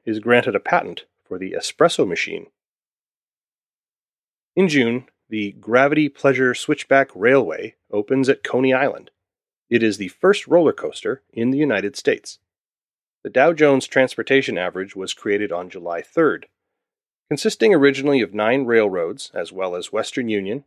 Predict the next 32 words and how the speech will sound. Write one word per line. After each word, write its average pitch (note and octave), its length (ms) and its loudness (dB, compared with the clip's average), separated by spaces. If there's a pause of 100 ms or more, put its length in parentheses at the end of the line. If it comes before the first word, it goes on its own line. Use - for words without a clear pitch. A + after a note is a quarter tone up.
and F2 200 -16
Pacific G#2+ 400 -8
Mail, G2 360 -4 (720)
it C3+ 60 2
is D3 100 4
the D3+ 160 -2
oldest E3 480 2
stock - 400 2
index G2 500 -6
still - 320 -8
in F#2 160 -8
use, B2 380 -2 (420)
being G2+ 240 -4
even G2 300 -8
older C3+ 440 2 (360)
than E3 100 4
its F3 160 -4
better-known B2+ 460 4
relative, F2+ 560 0 (100)
the F#2+ 120 -16
Dow G2+ 280 0
Jones F#2+ 420 -6
Industrial F#2+ 600 -4
Average. - 460 -12 (720)
That D#3 180 2
young F2+ 220 -4
whippersnapper F#2 720 -4
was E2+ 260 -6
only B2+ 240 4
put G#2 180 -6
together G2 400 -4
in E2+ 220 -6